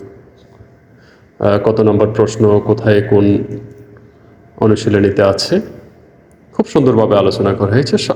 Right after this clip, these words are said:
অর্থাৎ পূর্ণাঙ্গ একটা, আহ, নির্দেশনা দেওয়া হয়েছে। যে কোনো বিষয় আপনি এখান থেকে বাংলা, ইংরেজি, গণিত,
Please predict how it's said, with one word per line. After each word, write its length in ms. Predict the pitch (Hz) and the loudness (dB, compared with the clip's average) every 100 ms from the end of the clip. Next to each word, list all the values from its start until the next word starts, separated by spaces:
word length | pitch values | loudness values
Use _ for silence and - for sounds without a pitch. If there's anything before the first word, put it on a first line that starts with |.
| - - - - | -8 -20 -20 -8
অর্থাৎ 220 | - - 131 | -6 -4 2
পূর্ণাঙ্গ 400 | 160 147 107 95 | 2 4 2 2
একটা, 460 | 98 - 95 92 - - - - - - - | 0 0 0 0 -4 -12 -20 -20 -20 -20 -6
আহ, 220 | 104 98 | 0 2
নির্দেশনা 540 | 101 107 107 - 104 | 2 2 2 2 0
দেওয়া 240 | 95 95 92 | 2 0 0
হয়েছে। 380 | 98 - - 120 - | -2 -6 -6 -8 -4
যে 140 | 143 160 | -2 2
কোনো 200 | 156 143 | 2 4
বিষয় 320 | 117 - 110 | 2 2 0
আপনি 180 | 110 107 | 0 0
এখান 200 | 107 107 | 0 0
থেকে 420 | 117 107 101 101 - - - - - - - - _ _ _ _ _ _ _ - _ _ _ _ - - | 0 2 0 0 -4 -8 -12 -18 -20 -20 -20 -20 _ _ _ _ _ _ _ -20 _ _ _ _ -14 -4
বাংলা, 520 | 104 98 98 98 98 | 0 0 2 2 2
ইংরেজি, 440 | 98 98 98 98 | 2 2 2 0
গণিত, 480 | 95 98 95 95 - | 0 2 2 -2 -6